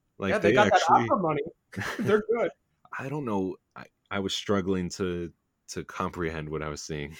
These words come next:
Speaker 1: <laughs> I was struggling to think whether they were in fact real because, but, eh, they had to be re-, o-, obviously they were real, but goddamn, they were really <laughs> good at following directions. Better than, like, uh, uh,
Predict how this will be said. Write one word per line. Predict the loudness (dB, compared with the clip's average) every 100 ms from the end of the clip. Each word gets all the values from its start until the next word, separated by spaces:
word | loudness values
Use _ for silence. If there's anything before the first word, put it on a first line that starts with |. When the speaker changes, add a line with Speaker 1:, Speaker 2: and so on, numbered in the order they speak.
| -20
Speaker 1:
<laughs> | -14
I | -14 -14 -20 -12
was | -12
struggling | -2 -2 0 -4
to | -4 -8
think | -6 -8 -4
whether | -6 -4
they | -4
were | -4 -4
in | -6
fact | -6 -8 -6
real | -6 -6
because, | -4 -6 -2 -4 -4 -10 -14 _ _ _ _
but, | -8 -8
eh, | -8 -12 -16 -14 -14
they | -14
had | -12 -12 -12
to | -12
be | -12
re-, | -12 -10
o-, | -8 -4
obviously | -4 -4 -8 -6 -4
they | -2
were | -2 0
real, | 2 2
but | 2 -4 -4 _ _
goddamn, | -8 -6 -2 0 2
they | 2
were | 2 0
really | 2 4 4
<laughs> | 2
good | 2
at | 2
following | 2 2 2 0
directions. | 2 2 0 -4 -6 -6 -8 _ -20 -20 _
Better | 2 4 4
than, | 2
like, | 0 -2 -4 -10 -20 _
uh, | -10 -10 -10 -16 -20 _ -20
uh, | -16 -14 -12 -14